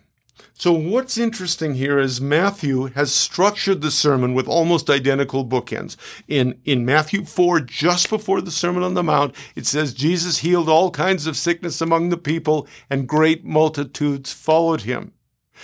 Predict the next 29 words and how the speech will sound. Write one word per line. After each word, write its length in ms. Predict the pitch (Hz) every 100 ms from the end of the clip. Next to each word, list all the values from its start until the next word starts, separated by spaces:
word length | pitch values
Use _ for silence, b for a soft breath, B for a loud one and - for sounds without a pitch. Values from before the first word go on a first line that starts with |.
| B -
Now 280 | 147 190 202
at 80 | -
the 180 | 185 -
other 380 | 247 262 247
end 180 | 185 156
of 120 | 143
the 80 | 135
sermon, 440 | - 139 135 139 135 B B _
"Great 400 | 147 175 233 233
multitudes 920 | 196 196 226 226 - - 175 175 -
followed 600 | - - 196 202 185 156
him 440 | 120 139 127 131 131 b b b b _ -
down 320 | 160 220 233
the 80 | 202
hill, 320 | 147 151 170 -
and 220 | 190 185
immediately," 1400 | 180 160 175 190 262 294 294 247 185 - 127 - 139 135 -
once 300 | 165 196 220
again, 500 | 175 170 151 135 131 _ _ _
"he 200 | - 131
healed 320 | 113 135 123
the 80 | 123
sick." 480 | 110 147 110 - - _ _ _ _
He 160 | 123 113
actually 320 | - - 120
starts 420 | - 120 117 -
with 120 | -
the 120 | 123 123
leper. 380 | 123 - -